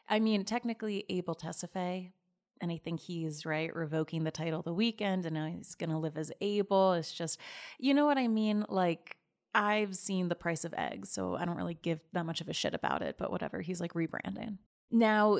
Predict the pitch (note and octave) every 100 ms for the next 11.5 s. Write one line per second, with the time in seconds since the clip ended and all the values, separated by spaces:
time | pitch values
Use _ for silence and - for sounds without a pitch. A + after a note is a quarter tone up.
0 | C#3 B3 C#4+ E4+ D4+ A3 G#3+ G#3 G#3 G3+
1 | - F#3 F3+ F3 F3+ E3+ - - F3 E3+
2 | E3 E3+ - G3+ B3 B3+ - G#3+ G#3 D4
3 | A#3 F#3+ - - _ - F3 E3+ E3 E3+
4 | D#3+ - D#3+ - - - - - - -
5 | F#3 F#3+ G3 F3+ - F#3+ F#3 F#3 F#3 F3+
6 | - F3 - _ _ _ - G3 G3 F#3+
7 | F3+ E3+ F3 E3+ F3+ E3+ F3 F3 E3 D#3+
8 | - F#3+ G3+ G3+ G3+ G3+ G#3 F3 E3+ E3+
9 | E3+ - F3 E3 D#3 E3 E3 - - -
10 | E3 - F3 D#3 E3 D#3+ E3 D#3 - D#3+
11 | - F#3+ F#3+ G#3